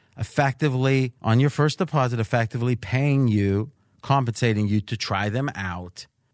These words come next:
Bet D S I dot com, promo code bell one oh one. And finally, we've got college football fans on the N F L pod. Do you need to brush up on your football knowledge? Then enroll in the Dos Equis College Football Football College. You'll learn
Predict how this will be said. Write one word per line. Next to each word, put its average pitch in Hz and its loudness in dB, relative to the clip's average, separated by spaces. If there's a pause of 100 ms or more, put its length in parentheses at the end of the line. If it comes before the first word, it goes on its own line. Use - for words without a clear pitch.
(120)
Bet 110 2
D 117 4
S 113 2
I 117 4
dot 139 0
com, 135 2
promo 107 0
code 95 -2
bell 117 2
one 98 0
oh 95 2
one. 135 0 (520)
And 185 2
finally, 135 4
we've 185 0
got 120 2
college 104 0
football 101 -2
fans 107 0
on 95 0
the 107 4
N 101 2
F 104 0
L 113 0
pod. 165 0 (400)
Do 113 0
you 135 6
need 170 4
to 139 2
brush 131 2
up 151 0
on 147 4
your 113 2
football 117 0
knowledge? 113 0
Then 175 0
enroll 160 2
in 123 4
the 120 4
Dos 135 2
Equis 135 0
College 113 0
Football 104 -2
Football 92 -4
College. 98 -2 (340)
You'll 156 4
learn 120 4